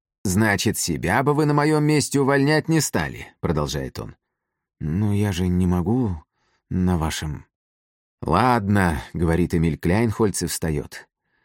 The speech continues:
«Не сомневаюсь, что вы хорошенько все обдумаете. Я обязан предупредить вас об увольнении за месяц. Скажем, первого сентября.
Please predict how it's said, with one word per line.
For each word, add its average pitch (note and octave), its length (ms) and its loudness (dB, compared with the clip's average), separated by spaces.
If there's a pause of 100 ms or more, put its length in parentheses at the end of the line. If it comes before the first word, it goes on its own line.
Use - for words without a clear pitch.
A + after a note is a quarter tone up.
(260)
«Не A2+ 260 4
сомневаюсь, B2 1000 4
что - 220 0
вы G#2+ 140 4
хорошенько G#2+ 800 2
все G2+ 300 0
обдумаете. D2+ 840 -4 (540)
Я F#2+ 340 0
обязан B2+ 480 2
предупредить A2 640 0
вас A2+ 200 0
об G2+ 120 0
увольнении G2 600 2
за F#2 200 0
месяц. - 600 -2 (640)
Скажем, F3+ 1160 2 (160)
первого D3+ 720 4
сентября. A2+ 760 0